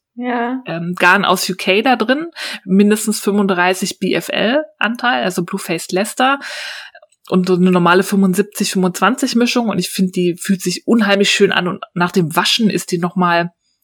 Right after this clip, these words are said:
Speaker 2: wirklich weicher und plufft so ein bisschen auf. Gefällt mir sehr gut.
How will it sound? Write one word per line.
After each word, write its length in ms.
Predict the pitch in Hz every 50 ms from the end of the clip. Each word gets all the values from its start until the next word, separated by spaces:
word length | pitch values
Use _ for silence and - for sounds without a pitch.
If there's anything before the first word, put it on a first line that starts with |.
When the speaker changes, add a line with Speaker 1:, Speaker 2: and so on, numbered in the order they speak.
| _ - - _ -
Speaker 2:
wirklich 420 | 175 196 190 - 185 - - 165
weicher 440 | 165 151 175 214 214 214 208 190 -
und 160 | - 175 -
plufft 340 | - - 208 202 - - -
so 100 | - 175
ein 60 | 165
bisschen 280 | 165 170 - - 175 160
auf. 440 | - 127 147 175 196 208 202 - - - - - - - -
Gefällt 380 | - - - 170 160 - -
mir 140 | - 156 151
sehr 160 | - 117 87
gut. 300 | - - - - - -